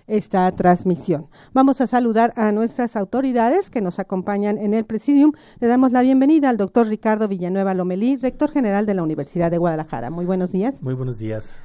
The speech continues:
Speaker 1: También saludamos a la distancia al ingeniero Alfonso Pompa Padilla,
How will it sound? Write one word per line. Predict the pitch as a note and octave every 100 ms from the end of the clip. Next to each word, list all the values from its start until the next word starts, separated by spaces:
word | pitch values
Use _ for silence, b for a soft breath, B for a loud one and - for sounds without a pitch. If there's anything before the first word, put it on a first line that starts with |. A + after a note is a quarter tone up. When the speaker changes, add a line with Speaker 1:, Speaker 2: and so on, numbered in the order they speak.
| -
Speaker 1:
También | A3 G#3+ A3+
saludamos | B3 A3 G3+ A3 A#3 A#3
a | B3 G#3+
la | G#3+
distancia | A3+ G#3 - E4+ D#4+ C4 G#3 F#3+
al | F#3+
ingeniero | F#3+ A3 A3+ A3
Alfonso | G3 A#3 A3+ G#3+
Pompa | A3 A3 A3+ A3
Padilla, | F#3+ G3 A#3 G3+